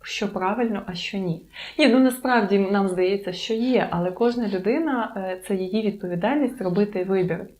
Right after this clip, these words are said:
А в цих фільмах, а, занадто зрозуміло, а,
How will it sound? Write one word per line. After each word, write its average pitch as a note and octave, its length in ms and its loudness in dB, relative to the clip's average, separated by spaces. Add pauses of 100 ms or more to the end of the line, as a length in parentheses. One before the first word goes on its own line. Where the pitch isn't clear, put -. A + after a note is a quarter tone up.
(400)
А G3 80 2
в G3 80 -2
цих - 240 0
фільмах, C4 640 2 (380)
а, G#3+ 380 2 (760)
занадто A#3 720 2
зрозуміло, G#3 1000 2 (260)
а, F#3 380 -2